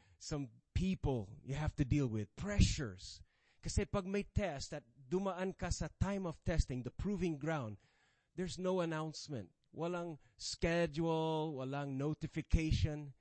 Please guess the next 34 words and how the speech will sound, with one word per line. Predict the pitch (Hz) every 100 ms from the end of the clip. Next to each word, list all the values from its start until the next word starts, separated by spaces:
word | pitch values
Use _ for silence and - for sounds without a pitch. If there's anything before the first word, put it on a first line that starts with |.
| _ _
So | 151
you | 147 208
might | 214 220 170
be | 147 185
in | 170 170
a | 143
testing | - 175 - 175 160
right | 156 165 160
now, | 180 190 160 160 _ _ _ _ -
but | 98
you | 123
don't | 139 135
know | 147 156
about | 113 104 90
it. | - _ _ _ _ _
Kaya | 139 143
nga, | 143 131 -
ang | 143
series | 139 - - 262 247 240 - 143
ng | 135 -
teachings | 202 - 180 -
na | 156 -
ito | 107 101 - _ _ _ -
will | 147 139
help | - 165 208 214
you | 156 151 147
to | 131
become | 113 135 - 156 139 139 - _ _ -
more | 151 170 170
aware | 143 139 147 190 196 156 120
and | 135 135
to | -
learn | 147 143 165 196 190 170 -
to | 139